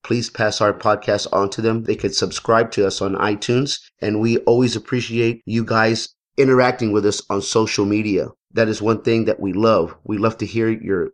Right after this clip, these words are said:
comments. We love to read your comments. And, uh, we love to interact with you guys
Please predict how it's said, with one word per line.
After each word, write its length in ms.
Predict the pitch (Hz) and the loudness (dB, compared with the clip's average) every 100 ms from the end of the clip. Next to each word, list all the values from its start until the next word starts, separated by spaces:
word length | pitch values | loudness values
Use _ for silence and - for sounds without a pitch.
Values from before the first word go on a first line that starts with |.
| - | -8
comments. 500 | - 107 127 123 - | 0 2 2 0 -6
We 100 | 95 | -4
love 180 | 95 95 | -4 -4
to 100 | 95 | -2
read 220 | 110 120 | 0 0
your 160 | 107 | -2
comments. 500 | 98 - 101 113 113 - - | -2 0 0 0 -6 -14 -6
And, 260 | 104 101 | -2 0
uh, 180 | 101 101 95 | 2 4 4
we 100 | 113 | 4
love 200 | 113 110 | 2 0
to 100 | 120 | 0
interact 420 | 113 101 107 110 | 2 2 2 0
with 140 | 107 | -4
you 120 | 110 101 | -4 -2
guys 360 | 104 104 107 | 0 0 -2